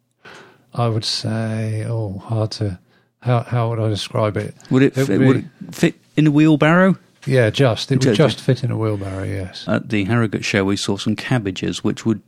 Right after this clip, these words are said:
Speaker 2: barely squeeze into a wheelbarrow. There were leeks,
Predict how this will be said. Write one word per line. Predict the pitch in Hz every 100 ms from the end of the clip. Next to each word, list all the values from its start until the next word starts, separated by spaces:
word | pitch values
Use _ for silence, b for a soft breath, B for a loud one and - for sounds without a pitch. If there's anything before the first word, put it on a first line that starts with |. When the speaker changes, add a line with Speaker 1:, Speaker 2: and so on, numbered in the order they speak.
| _ -
Speaker 2:
barely | 147 135 110 101
squeeze | 95 - 113 107 92
into | 90 85 98
a |
wheelbarrow. | 92 95 90 90 87 104 131 B B B B
There | 117 117
were | 120
leeks, | 135 170 - - -